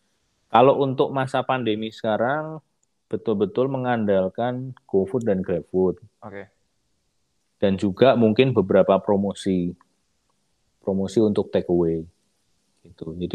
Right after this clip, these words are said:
Speaker 1: kalau take away nanti dapat, eh, apa, misalkan ini dapat diskon apa atau dan segala macam gitu.
Speaker 2: Oke. Wah, asik banget. Nah, kalau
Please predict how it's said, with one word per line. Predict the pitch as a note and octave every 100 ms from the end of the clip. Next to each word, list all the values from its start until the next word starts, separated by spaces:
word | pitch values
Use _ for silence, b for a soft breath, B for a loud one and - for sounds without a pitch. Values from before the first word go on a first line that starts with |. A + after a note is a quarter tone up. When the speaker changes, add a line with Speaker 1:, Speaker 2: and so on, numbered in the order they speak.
| -
Speaker 1:
kalau | G2+ F#2
take | G2 F#2+
away | G2 G2 G#2 G#2+
nanti | D3 -
dapat, | G#2+ F3+ - F2 F2+ - _ _ _ _ _ _ _ _ -
eh, | F#2 F2 F2 E2+ E2 D#2+
apa, | - - F#2 G2+ G2
misalkan | F#2+ - F2+ F2+ F#2 F2+ F2 F2 -
ini | F#2 F#2+ G2 F#2+
dapat | F#2 F2 - - - - _ _ _ _
diskon | - - F2 E2
apa | E2+ - F#2+ F#2 F2+
atau | F#2
dan | F2 E2+
segala | - F#2 F2 E2
macam | - F2 E2 - _ _ _ _ _ _ _
gitu. | - _ E2 D#2 E2+ _ _ _ _ _ _ _ _ _ _ _ _ _ B2+
Speaker 2:
Oke. | A#2+ - G#2 G#2 _ _
Wah, | - G#2 B2+
asik | A#2 A2+
banget. | A2 G#2+ G2+ _ _ _ _ _ _ _
Nah, | A#2 G2+ _ _ _
kalau | C3+ C#3